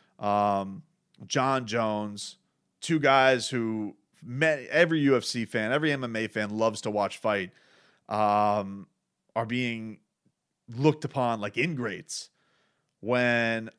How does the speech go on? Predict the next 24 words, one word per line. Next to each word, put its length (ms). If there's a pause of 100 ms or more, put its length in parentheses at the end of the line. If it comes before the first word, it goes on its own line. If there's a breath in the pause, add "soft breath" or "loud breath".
(140)
all 180
they're 140
trying 320
to 80
do 440
is 540
get 340
what 180
they 120
should 180
get, 240
which 200
is 100
star 260
money. 360 (480)
They 100
should 160
get 140
star 240
money. 340 (180)
They 120
deserve 340
star 220
money. 340